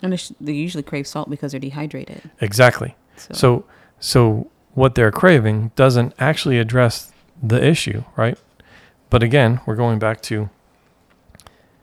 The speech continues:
Speaker 2: Romans eleven, right? And it's talking about the, the mind of the Lord and how deep the riches of his, his wisdom and his counsel, and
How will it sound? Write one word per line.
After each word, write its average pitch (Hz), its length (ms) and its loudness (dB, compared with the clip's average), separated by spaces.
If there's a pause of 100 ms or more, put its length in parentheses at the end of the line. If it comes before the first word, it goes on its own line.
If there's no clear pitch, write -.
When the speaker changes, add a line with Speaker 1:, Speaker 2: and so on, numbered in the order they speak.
(920)
Speaker 2:
Romans 120 600 4 (300)
eleven, 110 460 2
right? 107 280 0 (160)
And 123 120 0
it's 113 100 -2
talking 127 260 -4
about 120 220 -2
the, 113 260 -4
the 104 100 -12
mind 113 400 -2
of 117 80 -10
the 123 80 -6
Lord 120 360 -6 (880)
and 113 160 4
how 117 160 4
deep 113 480 -2
the 117 200 2
riches 123 340 0
of 120 140 -2
his, 113 440 -4 (920)
his 104 180 -6
wisdom 110 380 -4
and 101 80 -6
his 98 120 -8
counsel, 131 520 -4
and 104 140 -6